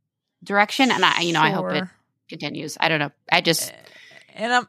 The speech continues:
Speaker 1: it was something obvious that if you look at the photos,
Speaker 2: Yeah.
Speaker 1: it's like,
Speaker 2: I,
Speaker 1: okay.
Speaker 2: I'm right there with you. And I, I'm also trying to think, aside from Pose, which is,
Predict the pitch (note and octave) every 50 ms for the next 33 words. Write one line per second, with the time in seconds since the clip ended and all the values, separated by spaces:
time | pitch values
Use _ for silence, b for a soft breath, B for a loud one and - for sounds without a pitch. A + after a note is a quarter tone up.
0 | _ - D#4 D#4+ D#4 E4 D#4+ - E4 D4 - - - - A#3 A3+ A3+ G#3+ F#3+ A3
1 | G#3+ G#3+ - A3+ G3 G3 G3 G3 F#3 E3+ G3 G3+ - G#3 G3 - F3+ - F#3+ F3
2 | E3+ E3 E3+ E3 D#3+ D#3+ D#3+ - - - - _ _ _ _ _ _ _ _ _
3 | _ _ _ _ _ _ _ _ - E4+ F4 B3+ E3 D#3+ D3 - - - D3+ D3
4 | D#3 D#3 - _ - E3+ E3 - A3 C4 C4 C4 - C4 A#3 A#3 A#3+ A#3 G#3 F#3
5 | F#3+ G#3+ A#3 A#3 - - A3+ A#3 B3+ C4+ C4 - - C4 A#3+ A#3 A#3 - - A3+
6 | A#3 A3+ G#3+ - - - - A#3 A3+ - - - F#3+ - A3+ G#3+ G#3+ G3+ - F#3
7 | D#3+ - G3+ E3+ D3+ D#3 G3 A#3+ - F#3+ F3 - - F3+ E3+ E3+ - - - -